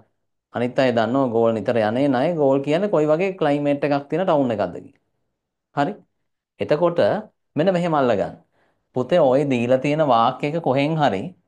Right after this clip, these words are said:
මෙන්න මේ කතාව. ආ, මෙන්න මේ වචන සෙට් එක තියෙන පුතේ ඒක තොරතුරක්. ලේසි අල්ලගන්න. සාමාන්‍ය.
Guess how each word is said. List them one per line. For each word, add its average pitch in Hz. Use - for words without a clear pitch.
මෙන්න 147
මේ 175
කතාව. 117
ආ, 113
මෙන්න 143
මේ 147
වචන 135
සෙට් 135
එක 139
තියෙන 135
පුතේ 151
ඒක 190
තොරතුරක්. 120
ලේසි 165
අල්ලගන්න. 98
සාමාන්‍ය. 113